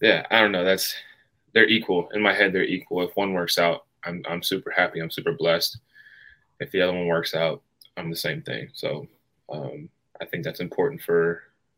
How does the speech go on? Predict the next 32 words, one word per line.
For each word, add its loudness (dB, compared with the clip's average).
I -2
mean, 2
I 2
guess 2
young 2
athletes 0
to -6
realize 2
too, 2
if -2
you're 0
listening, -2
like, -6
that's, -6
you -8
know, -8
the -6
school 2
is -4
just -4
as -4
important -2
as -4
the -2
ball. 2
Um, -8
not -4
more 2
important, 0
not -4
less 0
important, -4